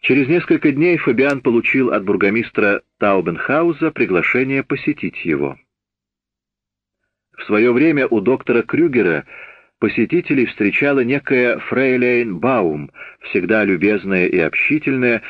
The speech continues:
с которой можно было приятно поболтать. Но любезная секретарша исчезла вместе с Крюгером, Фабиан ожидал встретить в приёмной пожилую чопорную особу, озабоченную только своими обязанностями,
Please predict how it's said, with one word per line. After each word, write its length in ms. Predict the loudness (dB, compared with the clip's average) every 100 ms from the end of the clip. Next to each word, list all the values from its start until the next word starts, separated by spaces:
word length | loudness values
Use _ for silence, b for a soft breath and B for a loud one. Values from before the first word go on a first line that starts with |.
| B
с 40 | -4
которой 340 | 0 2 2
можно 300 | 2 0 0
было 180 | 0 0
приятно 480 | 0 0 0 -2 -2
поболтать. 600 | -2 0 -2 -4 -12 -12 -20 -20 _ _ _ _ -2
Но 200 | 2 4
любезная 500 | 4 4 2 0 -2
секретарша 720 | -2 -2 0 2 0 0 0
исчезла 560 | -2 -2 0 0 2 0
вместе 380 | 0 -4 -6
с 80 | -10
Крюгером, 540 | -2 0 2 0 0 -6 B B B
Фабиан 420 | -2 2 4 2
ожидал 460 | 2 0 0 0 0
встретить 460 | -4 -2 -2 -2 -6
в 80 |
приёмной 500 | -2 2 2 2 0
пожилую 640 | 2 0 2 2 4 2 2
чопорную 600 | 0 0 0 -2 0 0
особу, 520 | -2 0 2 2 -2 B B
озабоченную 720 | 0 2 2 0 0 -2 -2
только 300 | 0 0 0
своими 420 | -6 0 0 2 0
обязанностями, 1040 | -2 0 0 0 -4 -6 -6 -2 0 -2